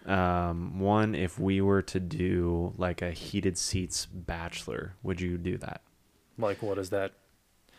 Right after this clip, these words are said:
Speaker 2: Oh, like, uh, you bring over, like, sixteen girls that I get to sleep with all of them and then not choose any of them in
Speaker 1: Mm.
Speaker 2: the end?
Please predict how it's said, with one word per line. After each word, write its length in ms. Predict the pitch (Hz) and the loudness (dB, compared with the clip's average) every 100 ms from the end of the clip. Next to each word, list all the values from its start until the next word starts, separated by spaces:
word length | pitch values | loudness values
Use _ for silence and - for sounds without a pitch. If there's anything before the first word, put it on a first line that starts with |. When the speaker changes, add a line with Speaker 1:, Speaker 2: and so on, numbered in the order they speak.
| - - | -20 4
Speaker 2:
Oh, 120 | 180 143 | 8 8
like, 440 | 110 110 107 - - 135 | 8 4 2 -4 -6 0
uh, 600 | 113 107 104 101 104 101 - - - | 2 4 4 2 2 -2 -2 -18 -12
you 260 | 117 107 107 | -6 -2 -2
bring 320 | 95 107 98 | 0 0 2
over, 280 | 98 98 104 | 0 4 6
like, 360 | 101 95 - - - | 6 4 2 -10 -2
sixteen 560 | - 123 - - 113 | 2 2 0 -4 -2
girls 360 | 107 101 107 104 | 0 4 4 4
that 120 | 101 | 2
I 60 | 101 | 2
get 100 | 104 | 0
to 60 | |
sleep 280 | 101 117 104 | 0 0 0
with 100 | 107 | 0
all 180 | 95 95 | 2 0
of 60 | 95 | -2
them 200 | 107 110 | -2 -2
and 100 | 101 | -2
then 220 | 98 95 | -4 -2
not 220 | 101 107 | -2 -2
choose 400 | - 110 104 107 | -4 -4 -4 -4
any 120 | 110 | -4
of 80 | 107 | -2
them 160 | 113 117 - - | -2 -4 -8 0
in 100 | 131 | 4
Speaker 1:
Mm. 60 | 127 | 4
Speaker 2:
the 140 | 117 | 4
end? 200 | 117 147 | 0 -2